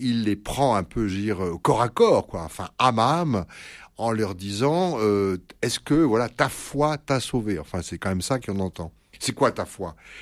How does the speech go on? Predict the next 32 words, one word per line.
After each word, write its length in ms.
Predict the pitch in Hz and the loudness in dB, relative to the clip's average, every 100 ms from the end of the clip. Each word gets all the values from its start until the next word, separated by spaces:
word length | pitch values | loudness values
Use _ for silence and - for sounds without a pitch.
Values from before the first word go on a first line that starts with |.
| - - | -20 -10
C'est 320 | - 127 117 | -2 0 2
le 140 | 123 | 0
fait 240 | 117 - 107 | 0 0 0
de 100 | 110 | -2
rentrer 320 | 117 127 135 | 0 0 0
en 160 | 104 101 | 0 0
relation 400 | 117 107 - - | 0 0 -4 -6
avec 440 | 98 87 90 - | -6 -6 -8 -6
moi, 360 | 113 147 190 - | -2 0 -2 -6
enfin, 160 | - 85 | -14 -10
et 120 | 92 | -8
avec 300 | 87 85 - | -6 -8 -8
moi 160 | 101 87 | -8 -8
à 60 | |
tra-, 200 | - - - | -10 -16 -14
à 120 | 85 | -12
travers 320 | 80 98 92 90 | -8 -6 -4 -2
moi 180 | 92 87 | -2 -2
au 80 | |
Père, 420 | 85 147 180 165 - - - - - _ | 0 0 2 -2 -6 -18 -20 -20 -20 _
qui 160 | - 123 | -6 0
va 160 | 151 | 0
te 160 | 156 127 | 0 -6
sauver. 380 | - 143 120 95 | -2 0 0 -2
C'est 160 | - | -4
pas 120 | 117 | -2
en 120 | 147 95 | -2 -2
fait 160 | 120 | -2
Jésus 320 | 98 120 180 | 0 0 0
qui 120 | 170 101 | -4 -6
sauve, 380 | - 101 80 78 | -4 -4 -6 -10
c'est 300 | - 98 | -4 -4